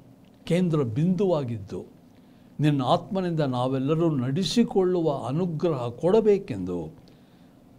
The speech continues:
ನಮ್ಮ ಪ್ರಭುವಾದ ಯೇಸು ಕ್ರಿಸ್ತನ ಹೆಸರಿನಲ್ಲಿ ನಿನ್ನನ್ನು ಬೇಡಿಕೊಳ್ಳುತ್ತೇವೆ ತಂದೆಯೇ.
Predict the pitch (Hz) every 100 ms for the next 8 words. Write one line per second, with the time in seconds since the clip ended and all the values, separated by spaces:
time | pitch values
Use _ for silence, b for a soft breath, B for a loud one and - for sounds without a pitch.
0 | - 113 107 101 110 - 139 135 135 120
1 | 117 147 156 156 - 120 - 120 123 135
2 | 208 190 196 185 190 185 B B B B
3 | B 135 127 117 107 101 139 135 123 113
4 | 104 117 110 104 110 101 92 85 80 78